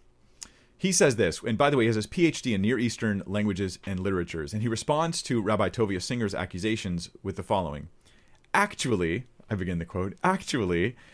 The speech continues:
the Septuagint, the oldest existing Jewish translation of the Tanakh, was the first to translate the Hebrew as 'they pierced my hands and my feet,'" meaning Christians weren't the first, right? Jews were the first.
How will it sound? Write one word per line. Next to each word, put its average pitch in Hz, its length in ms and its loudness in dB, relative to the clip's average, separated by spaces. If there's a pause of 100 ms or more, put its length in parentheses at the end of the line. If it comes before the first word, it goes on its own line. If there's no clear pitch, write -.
(220)
the 127 120 0
Septuagint, 127 920 0
the 120 100 -2
oldest 170 320 2
existing 117 440 0
Jewish 104 240 0
translation 92 520 -2
of 107 100 -2
the 110 80 -2
Tanakh, 82 460 -6
was 104 180 -4
the 101 60 -2
first 120 540 0 (100)
to 110 120 -2
translate 92 600 -2 (320)
the 110 100 -2
Hebrew 98 380 2
as 87 220 -2
'they 90 140 -2
pierced 113 400 -2
my 101 160 -2
hands 95 240 -2
and 87 80 -4
my 80 120 -4
feet,'" - 380 -8 (840)
meaning 107 180 -2
Christians 98 400 -6
weren't 82 160 -8
the 76 60 -12
first, - 400 -14 (480)
right? 78 260 -8 (340)
Jews 85 360 -4
were 82 100 -6
the 85 80 -16
first. - 380 -16